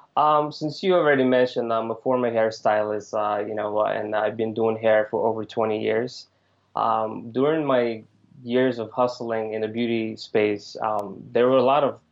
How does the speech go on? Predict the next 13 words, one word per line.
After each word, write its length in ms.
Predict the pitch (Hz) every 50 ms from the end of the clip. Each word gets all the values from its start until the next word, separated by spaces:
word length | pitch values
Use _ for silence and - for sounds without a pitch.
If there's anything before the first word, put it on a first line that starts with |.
| _ _
challenges 720 | - - 127 120 123 123 113 107 107 - 104 107 - - - -
that 320 | 107 107 107 107 107 _ - -
it 40 | 120
was 120 | 117 110
hard 260 | - - 120 127 123
for 100 | - 120
me 220 | 117 113 113 110 110 - - -
to 340 | 113 110 110 107 107 104 _ _ _ _ _ _ _ _ _
gain 260 | - 120 113 113 110
customers, 680 | - 127 117 110 - - - 113 107 107 107 107 - -
to 100 | - 113
promote 440 | - - - 113 110 113 117 110 113
myself, 560 | 110 107 104 - - 110 104 104 104 104